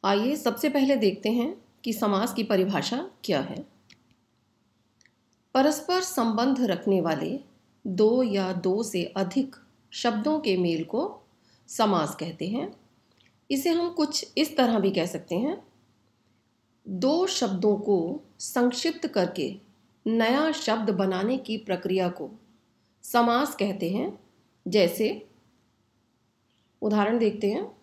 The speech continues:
जेब जमा घड़ी बराबर है जेब घड़ी, और इस प्रकार बने शब्द को समस्त पद कहते हैं।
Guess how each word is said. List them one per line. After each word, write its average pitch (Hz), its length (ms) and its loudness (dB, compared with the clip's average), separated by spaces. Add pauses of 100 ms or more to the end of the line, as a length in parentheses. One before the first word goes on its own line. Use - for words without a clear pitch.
(560)
जेब 240 580 0 (120)
जमा 202 680 0 (1400)
घड़ी 202 520 2 (220)
बराबर 180 460 2
है 196 400 -2 (880)
जेब 208 400 4
घड़ी, 196 400 -8 (1200)
और 214 580 0 (640)
इस 381 200 2
प्रकार 190 560 2
बने 196 300 4
शब्द 220 340 0
को 170 180 -2 (440)
समस्त 311 560 0
पद 175 300 -2
कहते 170 280 -8
हैं। 180 200 -8